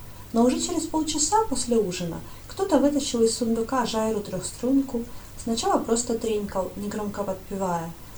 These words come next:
потом к нему присоединилась девчонка с бубном и хмельной дедок, отбивавший ритм ложкой по ведру.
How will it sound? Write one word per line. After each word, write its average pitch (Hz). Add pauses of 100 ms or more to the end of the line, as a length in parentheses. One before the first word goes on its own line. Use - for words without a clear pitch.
потом 311
к -
нему 311
присоединилась 254
девчонка 185
с 175
бубном 254 (120)
и -
хмельной 226
дедок, 240 (220)
отбивавший 196
ритм 220
ложкой 196
по 190
ведру. 151